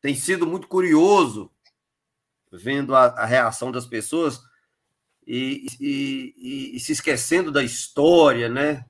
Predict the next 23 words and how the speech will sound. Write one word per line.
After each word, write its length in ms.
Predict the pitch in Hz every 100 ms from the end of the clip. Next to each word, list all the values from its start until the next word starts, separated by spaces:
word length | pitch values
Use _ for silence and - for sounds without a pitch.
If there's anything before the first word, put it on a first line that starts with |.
| _
de 100 | -
tudo 200 | 104 170
aquilo 400 | 160 - 170 160
que 120 | - 143
envolve, 580 | 123 98 135 156 123 -
pensa 580 | 180 226 220 - 151 - _ _ _ _
simplesmente 720 | - 185 185 143 139 196 208
a 60 | 190
partir 280 | 165 151
dos 160 | 180 185
efeitos, 720 | 151 - 160 170 123 - - _ _ _ _ _
não 140 | - 117
pensam 480 | 123 151 147 143 131
a, 500 | 123 110 101 - - _
as 200 | 110 113
causas 560 | - 139 156 143 120 110
de, 160 | 123
de, 200 | 104 117
de, 200 | 101 107 _
de 140 | 104
tudo 300 | - 127 113
isso, 600 | 127 156 156 131 120 120
enfim. 540 | 131 127 120 139 123